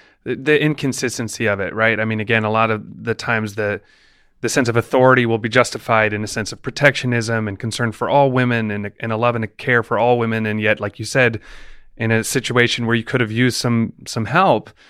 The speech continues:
you were sort of abandoned in the name of, uh, a name of a, of a principle, you know, and then, and then you just, you look at the statistics of pornography, you look at the kinds of things that Christians are promoting that they're watching online, like, "Hey, I just watched this episode of this show." It's like,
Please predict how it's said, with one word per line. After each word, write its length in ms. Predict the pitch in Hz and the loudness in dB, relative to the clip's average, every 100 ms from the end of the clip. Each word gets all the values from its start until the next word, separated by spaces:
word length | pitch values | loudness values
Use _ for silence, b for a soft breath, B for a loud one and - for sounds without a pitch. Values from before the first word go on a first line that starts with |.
| b b - | b b -2
you 100 | 120 | 0
were 80 | 110 | 2
sort 220 | 135 117 | 4 4
of 60 | 110 | 4
abandoned 460 | 110 127 123 120 | 6 6 6 4
in 40 | 113 | 2
the 100 | 110 | 2
name 260 | 113 113 | 2 2
of, 260 | 104 98 - | -2 -6 -14
uh, 160 | - - | -12 -8
a 60 | 113 | -2
name 240 | 113 110 | 0 0
of 100 | 101 | 0
a, 60 | 104 | 0
of 280 | 87 104 | 0 -2
a 60 | 107 | -6
principle, 640 | - 156 143 127 120 113 b b b b - | -2 0 0 0 2 2 b b b b 0
you 40 | 214 | 4
know, 100 | 139 | 6
and 100 | 156 | 6
then, 180 | 165 127 | 4 4
and 120 | 151 | 4
then 160 | 147 131 | 4 2
you 200 | 147 135 | 0 -2
just, 340 | 123 - - _ - | -2 -4 -10 _ -18
you 240 | - 120 | -10 -2
look 140 | 127 - | -2 -2
at 100 | - | -6
the 60 | |
statistics 640 | - - 123 147 - 127 - | -8 -6 0 0 0 -2 -4
of 100 | 104 | -4
pornography, 580 | 131 131 135 127 - 113 | 2 4 4 2 0 0
you 120 | 110 | 0
look 200 | 120 123 | 0 -2
at 60 | 104 | -6
the 40 | |
kinds 240 | - 127 | -4 -2
of 80 | 113 | 0
things 220 | 135 123 | 0 0
that 160 | 110 110 | 0 0
Christians 400 | - 135 127 113 | 0 0 0 0
are 180 | 110 101 b b b b - | 0 0 b b b b -4
promoting 540 | 151 143 139 135 131 | 2 4 6 6 4
that 120 | 120 | 0
they're 120 | 127 123 | 0 4
watching 640 | 127 127 131 113 110 - | 4 4 0 -4 -4 -4
online, 540 | 117 117 139 139 131 | -4 0 2 4 2
like, 160 | 117 113 | 0 -2
"Hey, 240 | 151 147 123 | 0 2 2
I 40 | |
just 220 | 117 - | 0 -4
watched 240 | 131 131 - | -4 -2 -2
this 180 | 131 | -2
episode 360 | 135 127 - 127 | -2 -4 -4 -2
of 80 | 120 | 0
this 140 | 131 | -2
show." 240 | - 135 120 | 0 2 2
It's 100 | 135 | 0
like, 160 | 143 | -4